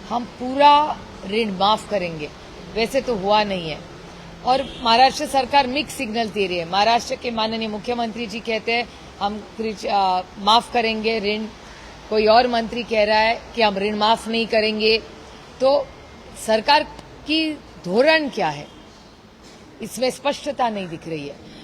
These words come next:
तो मेरे ख्याल से जब इलेक्शन आता है तो बहुत बड़ी-बड़ी कहानियां, भाषण और प्रॉमिसेस रखे जाते हैं, लेकिन इलेक्शन जीतने के बाद ये पूरा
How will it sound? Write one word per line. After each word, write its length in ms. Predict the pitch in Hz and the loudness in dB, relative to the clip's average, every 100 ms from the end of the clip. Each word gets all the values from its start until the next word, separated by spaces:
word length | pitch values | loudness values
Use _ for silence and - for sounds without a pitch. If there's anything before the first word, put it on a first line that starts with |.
| - | -12
तो 100 | 254 | -8
मेरे 260 | 254 269 311 | -2 -2 0
ख्याल 220 | 285 277 | 2 2
से 140 | 285 | 0
जब 180 | 269 226 | -2 -2
इलेक्शन 420 | 208 226 - 254 | 0 -2 -4 -4
आता 280 | 202 190 226 | -4 -2 0
है 240 | 220 240 254 | 0 0 -4
तो 160 | 226 | -6
बहुत 360 | 160 165 208 233 165 | -6 -2 0 0 -2
बड़ी-बड़ी 600 | 196 240 202 220 233 240 - - | -4 -2 -2 -2 -2 -6 -12 -10
कहानियां, 680 | 175 185 208 214 208 208 208 - - - - | -4 -2 -2 -2 -2 0 -2 -8 -20 -16 -4
भाषण 480 | 175 202 226 220 220 - - - - - - | 0 0 -2 -4 -6 -16 -20 -20 -20 -16 -2
और 240 | 208 208 | 2 2
प्रॉमिसेस 720 | 208 214 208 233 - 226 185 | 0 0 0 -2 -4 -8 -6
रखे 260 | 190 240 233 | -6 -4 -2
जाते 320 | 208 185 196 | -2 -2 -6
हैं, 200 | 196 - - - | -8 -14 -20 -16
लेकिन 240 | 190 226 | -12 -8
इलेक्शन 400 | 214 233 - 233 | -4 -6 -6 -10
जीतने 360 | 175 226 - 294 | -8 -10 -4 -4
के 160 | 269 220 | -2 0
बाद 260 | 185 175 - - - - - - - - - | 0 -2 -10 -20 -20 -20 -20 -20 -20 -20 -6
ये 180 | 214 214 | -2 -2
पूरा 720 | - 220 240 254 262 254 | -4 -8 2 4 4 2